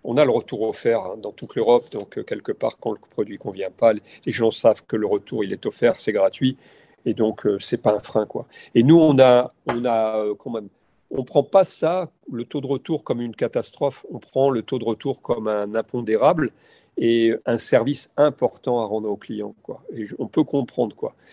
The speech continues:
Alors qu'il y a des boîtes, euh, qui, qui font, qui prennent, euh, qui prennent ça comme une, un, un cancer.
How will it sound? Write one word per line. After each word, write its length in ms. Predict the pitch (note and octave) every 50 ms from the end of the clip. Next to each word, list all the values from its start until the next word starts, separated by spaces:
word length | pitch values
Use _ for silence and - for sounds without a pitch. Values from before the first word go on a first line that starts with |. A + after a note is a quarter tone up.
| - - -
Alors 180 | A#2+ C3 C#3 -
qu'il 120 | - -
y 20 | C#3
a 40 |
des 120 | A#2+ C3+ B2+
boîtes, 400 | A#2+ C#3 D3 D3 C#3+ C#3+ - C#3
euh, 180 | A#2+ A2+ A2+
qui, 460 | A2 - - - B2 A#2+ A#2 A2+ G#2 - _ _ _ _ _ _ _ _ _
qui 180 | - - B2+ A#2+
font, 400 | - - - D3 C3+ B2+ A2+ - _ _ _ _ _
qui 160 | - - D3
prennent, 500 | B2 - - D#3 D3+ C#3+ C#3 B2 A2+ - - - - - -
euh, 520 | A2+ A2 A2 A2 A2 G#2+ G#2+ G#2+ A2 G#2+
qui 180 | - - B2 A#2+
prennent 220 | - - C#3+ C#3
ça 240 | - - - D#3+ D3
comme 320 | - - C3+ A#2+ A#2 A2+
une, 420 | A2+ A2+ A2+ A2 A2 A2 G#2+ A2 A#2
un, 1000 | A2 G#2+ G#2+ G#2+ G2 G2 - G#2 - _ _ _ _ _ _ - - - - G#2
un 40 |
cancer. 560 | - - C#3 C3+ - - - A3 A#3+ F#3 -